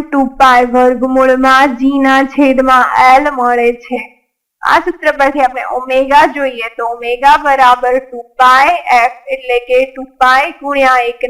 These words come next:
ના છેદમાં ટુ પાઈ વર્ગમૂળમાં જી ના છેદમાં એલ, ટુ પાઈ, ટુ પાઈ કેન્સલ.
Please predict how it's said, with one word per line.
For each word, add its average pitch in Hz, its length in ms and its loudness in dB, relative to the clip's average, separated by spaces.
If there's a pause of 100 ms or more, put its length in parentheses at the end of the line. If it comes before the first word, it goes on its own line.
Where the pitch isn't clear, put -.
ના 262 100 2 (200)
છેદમાં 277 680 0
ટુ 320 160 -8 (140)
પાઈ 233 260 0 (540)
વર્ગમૂળમાં 262 1000 -2
જી 262 220 -2
ના 262 220 0
છેદમાં 262 680 -4
એલ, 247 180 0
ટુ 247 120 -10
પાઈ, 262 260 -2
ટુ 262 180 -8
પાઈ 254 160 -2
કેન્સલ. 262 640 -8